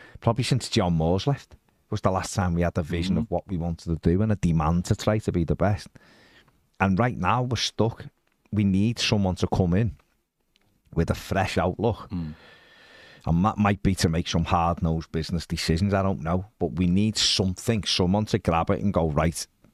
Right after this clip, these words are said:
Speaker 1: this is where we're going."
Speaker 2: Mm.
Speaker 1: Even if it's where we're going is mid-table.
Speaker 2: Yeah.
Speaker 1: <laughs> We need that, 'cause at the moment, I don't know about you, mate, but I,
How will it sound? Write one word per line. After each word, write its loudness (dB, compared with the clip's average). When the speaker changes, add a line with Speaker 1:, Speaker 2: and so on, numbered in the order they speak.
Speaker 1:
this -2
is -4
where 2
we're -6
going." -4
Speaker 2:
Mm. -2
Speaker 1:
Even 2
if -2
it's -2
where 2
we're -2
going 0
is -4
mid-table. 0
Speaker 2:
Yeah. -10
Speaker 1:
<laughs> -4
We 2
need 0
that, 0
'cause 0
at -2
the 2
moment, 0
I -2
don't -2
know 0
about 0
you, 0
mate, 0
but 2
I, -4